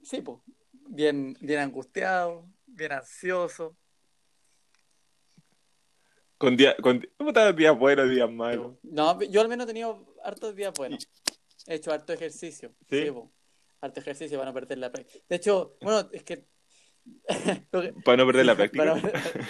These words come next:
Speaker 1: Gustavo, de hecho, he hecho
Speaker 2: Pero, ¿cuál, pero,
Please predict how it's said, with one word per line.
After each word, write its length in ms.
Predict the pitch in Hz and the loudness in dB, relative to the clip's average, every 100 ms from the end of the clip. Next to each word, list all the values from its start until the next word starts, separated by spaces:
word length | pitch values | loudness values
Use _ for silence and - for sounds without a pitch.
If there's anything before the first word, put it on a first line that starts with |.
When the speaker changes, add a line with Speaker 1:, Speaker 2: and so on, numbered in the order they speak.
| - - | -12 -8
Speaker 1:
Gustavo, 380 | 160 156 196 151 - - | -6 2 2 2 -4 -10
de 60 | |
hecho, 140 | 170 202 | -4 -2
he 40 | |
hecho 160 | 190 196 190 - | -2 -6 -8 2
Speaker 2:
Pero, 160 | 110 110 | 6 8
¿cuál, 200 | 120 104 - - - _ | 6 4 -8 -10 -12 _
pero, 260 | 139 135 | 6 6